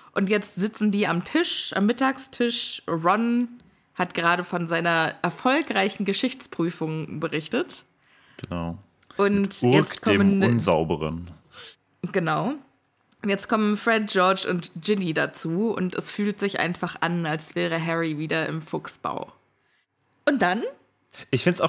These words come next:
Speaker 1: kommen
Speaker 2: spannend, dass
Speaker 1: Termine
Speaker 2: einfach,
Speaker 1: dazu.
Speaker 2: dass hier, dass hier übrigens mal wieder Ginny, äh, erwähnt wird und dass Harry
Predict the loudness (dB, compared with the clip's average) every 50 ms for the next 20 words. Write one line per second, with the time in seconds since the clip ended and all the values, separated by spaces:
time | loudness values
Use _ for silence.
0 | 4 6 6 6 6 6 6 6 6 6 6 6 8 8 6 6 4 2 2 2
1 | 2 2 2 2 4 4 6 6 4 4 2 0 -2 0 0 0 0 0 0 0
2 | -2 -2 -2 0 -2 -2 0 -2 0 0 0 2 2 -2 0 0 0 0 0 2
3 | 2 2 2 2 0 0 0 -2 -2 -4 -6 -4 -4 -6 -6 -6 -8 -10 -14 -16
4 | -20 -20 -16 -14 -10 -2 0 2 2 2 2 0 -2 -4